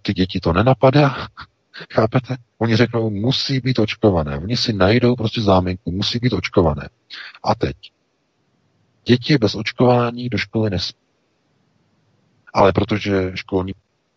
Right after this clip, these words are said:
docházka je povinná, tak jaké to má řešení? No, řešení je jiné. Dítě musí být očkované a buď se souhlasem rodičů, nebo proti jejich souhlasu. A když to bude proti souhlasu rodičů, tak,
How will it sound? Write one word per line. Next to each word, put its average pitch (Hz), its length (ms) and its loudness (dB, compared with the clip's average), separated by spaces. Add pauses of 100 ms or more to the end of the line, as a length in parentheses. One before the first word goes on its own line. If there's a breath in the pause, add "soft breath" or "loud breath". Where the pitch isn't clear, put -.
(100)
docházka 85 440 0
je 80 60 0
povinná, 90 560 0 (1600)
tak 110 120 4
jaké 110 260 4
to 98 100 -2
má 85 180 0
řešení? 92 540 -6 (800 loud breath)
No, 110 80 4
řešení 139 420 2
je 127 100 -2
jiné. 90 380 -2 (1120)
Dítě 127 260 2
musí 127 240 -4
být 101 140 -2
očkované 104 720 0 (640)
a 101 300 6 (100)
buď 120 180 4
se 123 120 0
souhlasem 113 460 0
rodičů, 117 440 -4
nebo 98 680 4
proti 104 320 0
jejich 85 220 0
souhlasu. 78 480 -6 (1300 loud breath)
A - 80 2
když - 220 4
to - 120 0
bude 90 320 0
proti 82 300 -2
souhlasu 113 460 2
rodičů, 120 560 2
tak, 95 140 2